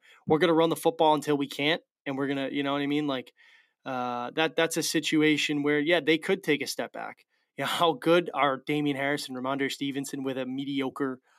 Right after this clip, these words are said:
offensive line, right? You know how much they value the tight ends when running the football. I think if you're gonna spread it out a little bit and run some of these, uh, you know, these zone reads, that,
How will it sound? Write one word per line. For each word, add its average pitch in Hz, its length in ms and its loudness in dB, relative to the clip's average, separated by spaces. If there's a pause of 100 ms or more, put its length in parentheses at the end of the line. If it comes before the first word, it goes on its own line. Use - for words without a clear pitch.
(140)
offensive 131 480 -2
line, 135 240 -2
right? 143 180 -2
You 147 80 -6
know 143 100 0
how 131 120 2
much 147 240 -2 (140)
they 147 120 -2
value 147 480 4
the 139 80 -2
tight 143 280 -2
ends 143 380 -4 (320)
when 156 220 0
running 151 300 0
the 139 60 0
football. 175 500 -2 (680)
I 147 60 -6
think 156 200 -4
if 139 80 -6
you're 175 100 -2
gonna 180 140 -4
spread 160 280 -2
it 151 60 -2
out 165 140 4
a 180 40 2
little 165 200 -2
bit 165 220 -2
and 151 80 -10
run 151 140 -4
some 156 180 -8
of 147 60 -8
these, 147 340 -6
uh, 143 340 -4
you 151 100 -8
know, 147 100 -6
these 139 200 -10
zone 151 220 -2
reads, 147 420 0
that, 139 140 -10